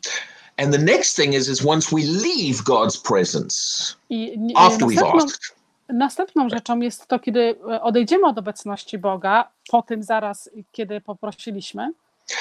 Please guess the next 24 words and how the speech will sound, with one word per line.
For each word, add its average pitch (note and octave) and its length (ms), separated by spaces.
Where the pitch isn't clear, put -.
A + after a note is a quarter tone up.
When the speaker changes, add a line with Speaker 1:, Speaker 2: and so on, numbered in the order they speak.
Speaker 1:
Now C#3 120
that F3 120
might G3+ 240
seem G#3+ 240
a F#3+ 40
little F#3 180
bit D#3 220
obvious D#3+ 580
and C3+ 80
oversimplified. C3 1120
Speaker 2:
E, A#3 240
to B3+ 140
może C4 280
się B3 120
wydawać A3+ 400
bardzo B3 320
proste A#3+ 460
dla F#3+ 140
niektórych. G3 600
Speaker 1:
But D3 120
it's D#3+ 200
actually G3+ 380
incredibly C#3+ 500
important. C3+ 800